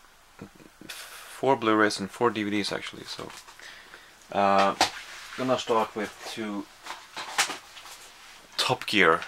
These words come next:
D V Ds. We got Top Gear Apocalypse and Top Gear at the Movies. Watched this one, um,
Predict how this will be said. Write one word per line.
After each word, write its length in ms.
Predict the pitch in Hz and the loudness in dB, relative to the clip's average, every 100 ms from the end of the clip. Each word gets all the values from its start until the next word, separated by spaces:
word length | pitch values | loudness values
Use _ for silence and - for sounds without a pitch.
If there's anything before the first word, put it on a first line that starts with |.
| 87 | -6
D 140 | 92 | -4
V 80 | 87 | 0
Ds. 260 | 87 90 - | 0 0 2
We 60 | |
got 160 | 80 90 | 4 4
Top 260 | - 104 | 2 0
Gear 140 | - 95 | 2 2
Apocalypse 720 | - 113 110 113 107 - - - - - - - - - - | 4 4 4 2 2 0 -4 -6 -14 -14 -14 -16 -16 -12 -8
and 140 | 92 | -4
Top 240 | - 104 | -2 -2
Gear 160 | - 95 | 2 2
at 160 | 92 - | 4 0
the 80 | 90 | 0
Movies. 500 | 92 82 82 - - - - - | 0 2 0 0 -2 -8 -20 0
Watched 240 | - 104 - | 4 4 4
this 220 | 101 - | 2 4
one, 160 | 95 | 4
um, 480 | 87 82 80 85 - | 4 4 2 -2 -12